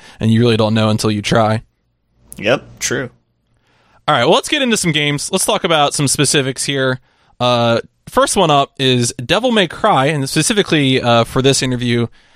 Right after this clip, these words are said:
Speaker 1: I watched over your, uh, your runs, or both your G D Q and world record run for, uh, Devil May Cry Any Percent Normal, uh, which, uh,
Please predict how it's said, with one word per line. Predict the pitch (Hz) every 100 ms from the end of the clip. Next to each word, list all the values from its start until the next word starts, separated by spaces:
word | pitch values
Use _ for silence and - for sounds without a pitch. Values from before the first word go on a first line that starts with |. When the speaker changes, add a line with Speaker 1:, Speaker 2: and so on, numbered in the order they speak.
| _ -
Speaker 1:
I | 123
watched | 120 120 - -
over | 123 117 120 113 110
your, | 127 113 110 110
uh, | 110 110 110
your | 117 113
runs, | 117 120 120 113
or | 123
both | 117 190 185
your | 135
G | 139
D | 131
Q | - 131
and | 135 135
world | 127
record | 120 113 120
run | 120 113 113 117 _ _ _
for, | - 123 113 110 107
uh, | 113 110 110
Devil | 110 131 131
May | 120
Cry | - 123 113 -
Any | 135 143
Percent | - 147 - 120 117 -
Normal, | 120 120 147 185 226 262 _ _ _ _ -
uh, | 120 117
which, | 123 147 - - _ _ _ _ -
uh, | 143 139